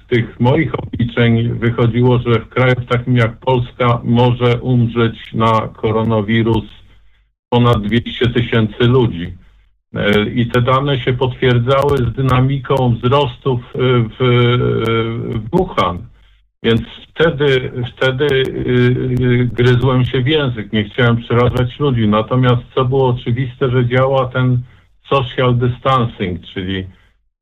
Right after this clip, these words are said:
e, dystansowanie społeczne. E, więc, e, mm, e, e, kiedy spytałem, e, podzieliłem te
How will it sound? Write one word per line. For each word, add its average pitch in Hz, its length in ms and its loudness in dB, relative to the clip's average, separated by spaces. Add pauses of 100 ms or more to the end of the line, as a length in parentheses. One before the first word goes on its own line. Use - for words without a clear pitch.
(100)
e, 95 380 2
dystansowanie 117 1000 0
społeczne. 87 680 -2 (720)
E, 101 600 2
więc, 104 400 -2 (180)
e, 113 40 2
mm, 107 680 0
e, 107 40 -4
e, 104 40 -8 (1300)
kiedy 127 340 0
spytałem, 139 720 0
e, 120 40 4 (440)
podzieliłem 131 680 0
te 113 460 0